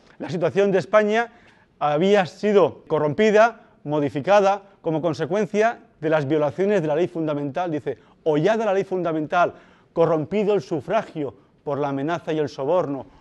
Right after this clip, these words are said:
muerto el municipio, pasto de la administración y la hacienda de la inmoralidad, tiranizada la enseñanza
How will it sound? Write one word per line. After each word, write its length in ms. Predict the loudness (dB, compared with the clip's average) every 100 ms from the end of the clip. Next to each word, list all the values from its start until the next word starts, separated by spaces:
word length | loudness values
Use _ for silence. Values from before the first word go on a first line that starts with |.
| _ -6
muerto 440 | 2 4 4 4
el 80 | 4
municipio, 840 | 4 0 0 0 0 0 -2 -4 -8 _ _ _ -2
pasto 340 | -2 0 0
de 60 | 2
la 100 | 0
administración 840 | 0 -2 -4 -6 -6 0 0 0 -8 _ _ -4
y 100 | -2
la 140 | 0
hacienda 680 | -2 -2 0 0 -2 -6 -8 _ _
de 120 | -4 0
la 80 |
inmoralidad, 640 | 0 0 -2 0 2 2 0 -10 _ _ -4
tiranizada 600 | 2 4 2 2 0 2
la 80 |
enseñanza 680 | 0 0 0 0 -2 -4 -8